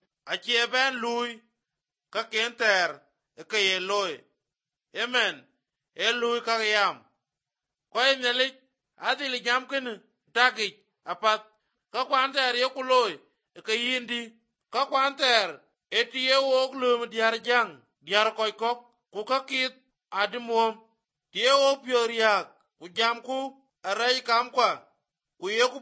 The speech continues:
podrot. Ti wi wok. Ka koi kok. Ku kwel ku kek. Ti men wok nyalik.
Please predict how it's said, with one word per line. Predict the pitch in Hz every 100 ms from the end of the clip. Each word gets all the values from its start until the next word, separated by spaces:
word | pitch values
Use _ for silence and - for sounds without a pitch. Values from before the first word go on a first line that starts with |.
| -
podrot. | 226 214 214 220 220 _ _ -
Ti | 190
wi | 202 254 269
wok. | 240 240 240 _ _ _ _ 214
Ka | 247 240
koi | 214
kok. | 196 214 214 - _ _ _
Ku | 175 220
kwel | 226 233
ku | 220 220
kek. | 214 202 - _ _ _ -
Ti | 202
men | 233 254 269
wok | 262 254
nyalik. | 247 240 202